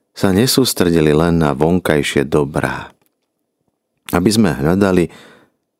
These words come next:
skutočné a pravé trvalé hodnoty. Nemajme strach z tých, ktorí nám môžu zabiť telo, ale potom už nemajú čo urobiť.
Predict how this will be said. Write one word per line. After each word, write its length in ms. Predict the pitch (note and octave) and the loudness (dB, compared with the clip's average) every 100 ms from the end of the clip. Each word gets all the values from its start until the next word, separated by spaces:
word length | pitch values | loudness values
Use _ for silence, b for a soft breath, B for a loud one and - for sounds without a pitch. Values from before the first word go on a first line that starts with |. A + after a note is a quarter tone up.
| _ _ _ _ | _ _ _ _
skutočné 800 | - - B2 B2+ F3 - G2 D2 | -6 -2 -2 0 0 2 0 -2
a 20 | - | -2
pravé 460 | G2+ C#3 D3+ G#2+ | -2 0 0 0
trvalé 560 | - B2 F#3+ F#3+ F#2+ C#2 | 0 0 2 2 0 0
hodnoty. 720 | C2+ D2 D2 C2+ - - - - _ _ _ _ _ _ _ _ _ _ _ _ _ _ _ _ _ _ _ _ _ _ C3 | -2 -2 -2 -4 -8 -14 -18 -20 _ _ _ _ _ _ _ _ _ _ _ _ _ _ _ _ _ _ _ _ _ _ 0
Nemajme 320 | F#3+ A#3 F3 | 2 4 2
strach 380 | A2 - A#2 A#2 | 2 0 0 0
z 100 | - - | -4 0
tých, 240 | A#2+ A#2 - - | 0 0 -4 -2
ktorí 240 | D#2 D2+ | 0 2
nám 240 | D2+ D2+ D#2+ | 0 0 0
môžu 240 | E2+ E2 | 0 0
zabiť 560 | D2+ E2 D#2 - - F#2 | 0 0 -2 -2 0 2
telo, 240 | G2+ F2+ | 2 2
ale 240 | E2 E2+ B B B _ | 0 0 B B B _
potom 240 | B2 F3 | 0 2
už 80 | A2 | 2
nemajú 320 | G2 F3+ F#3 F2+ | 2 2 2 0
čo 160 | - D2+ | 0 0
urobiť. 880 | C#2 C2 A#1+ - - - - - | 0 0 -4 -10 -14 -14 -14 -14